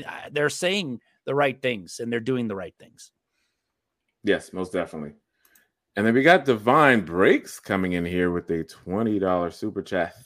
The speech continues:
Speaker 2: Thank you, Divine Breaks. We appreciate your generosity. He says, "Sorry I am late."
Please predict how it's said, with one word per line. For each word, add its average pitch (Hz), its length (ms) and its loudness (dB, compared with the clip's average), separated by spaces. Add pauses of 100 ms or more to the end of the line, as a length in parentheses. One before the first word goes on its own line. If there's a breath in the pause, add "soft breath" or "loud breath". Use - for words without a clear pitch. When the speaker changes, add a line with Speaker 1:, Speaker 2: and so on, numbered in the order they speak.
Speaker 2:
Thank 98 320 -2
you, 90 140 -6
Divine 78 440 -6
Breaks. 78 360 -6
We 90 120 -6
appreciate 80 720 -10
your 76 80 -10
generosity. 71 800 -10 (680 soft breath)
He 110 120 0
says, 104 460 4
"Sorry 135 600 8
I 107 160 6
am 104 200 4
late." 107 220 4